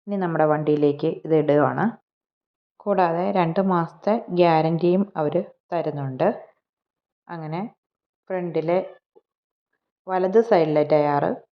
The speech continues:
ഉറപ്പിച്ചു. അതിനുശേഷം ഇടത് സൈഡിലെയും ടയർ ഇടുകയാണ്. അങ്ങനെ നമ്മൾ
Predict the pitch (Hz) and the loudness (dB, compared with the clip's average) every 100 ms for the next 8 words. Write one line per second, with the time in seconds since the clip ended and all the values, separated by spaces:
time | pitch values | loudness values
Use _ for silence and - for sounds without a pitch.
0 | _ 165 156 156 143 180 240 - - _ | _ -10 -8 -8 -4 0 0 -2 -16 _
1 | _ _ _ _ _ _ _ _ _ _ | _ _ _ _ _ _ _ _ _ _
2 | _ _ _ _ _ _ _ _ _ - | _ _ _ _ _ _ _ _ _ -10
3 | 196 185 151 156 143 147 240 - _ - | -6 -4 -4 -4 -4 -4 -8 -8 _ -10
4 | 185 180 185 185 160 139 143 147 143 165 | -4 -4 -4 0 2 2 0 0 2 0
5 | 262 _ 165 151 143 147 262 - _ _ | -6 _ -12 -6 -4 -4 -6 -10 _ _
6 | _ _ - 175 160 147 131 160 233 - | _ _ -10 -2 0 0 0 0 -2 -6
7 | _ _ _ _ _ _ _ _ _ _ | _ _ _ _ _ _ _ _ _ _
8 | _ _ _ _ _ _ _ _ _ _ | _ _ _ _ _ _ _ _ _ _
9 | _ _ _ _ _ _ _ _ _ _ | _ _ _ _ _ _ _ _ _ _
10 | _ _ - 175 170 202 262 _ _ _ | _ _ -14 -10 -8 -8 -10 _ _ _
11 | _ - 180 175 | _ -16 -10 -6